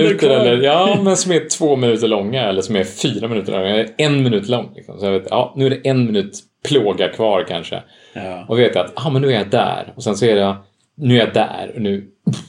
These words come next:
Speaker 1: nu är jag där.
Speaker 2: Ja, precis. Och jag har ju samma bild av ett år.
Speaker 1: Aha.
Speaker 2: Och det är också en urtavla i mitt huvud. Med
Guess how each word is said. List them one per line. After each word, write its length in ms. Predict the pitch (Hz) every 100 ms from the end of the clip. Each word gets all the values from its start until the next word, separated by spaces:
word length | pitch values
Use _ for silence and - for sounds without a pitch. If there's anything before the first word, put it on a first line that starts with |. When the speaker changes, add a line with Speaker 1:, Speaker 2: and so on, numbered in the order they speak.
| -
Speaker 1:
nu 120 | 104
är 40 | 92
jag 80 | 92
där. 160 | - - _ _
Speaker 2:
Ja, 480 | 113 113 139 160 180 - -
precis. 460 | 135 147 - - -
Och 280 | 139 123 - - - _ -
jag 400 | 131 143 156 -
har 260 | 135 175
ju 160 | 143 139
samma 320 | 135 143 135
bild 260 | 139 123 117
av 160 | 120
ett 160 | 117 120
år. 320 | 185 117 113 - _ _ _ 160
Speaker 1:
Aha. 460 | 175 107 143 104
Speaker 2:
Och 120 | 147 135
det 80 | 156
är 60 |
också 220 | 151 -
en 220 | 180 165 151
urtavla 640 | 143 123 117 107 110 110
i 80 | 123
mitt 220 | 110 113
huvud. 240 | 110 104 104 _
Med 440 | - 117 113 113